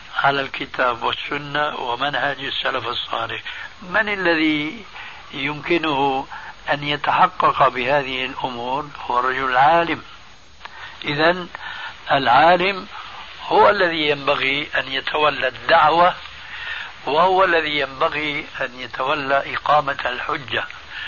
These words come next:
كثير من إخواننا طلاب العلم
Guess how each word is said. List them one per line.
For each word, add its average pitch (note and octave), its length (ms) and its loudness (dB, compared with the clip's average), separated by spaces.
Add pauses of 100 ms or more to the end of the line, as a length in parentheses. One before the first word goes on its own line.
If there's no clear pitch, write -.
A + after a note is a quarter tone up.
(520)
كثير G3 540 4
من E3+ 380 -4
إخواننا C#3+ 840 0 (640)
طلاب D#3+ 400 4
العلم D#3+ 540 2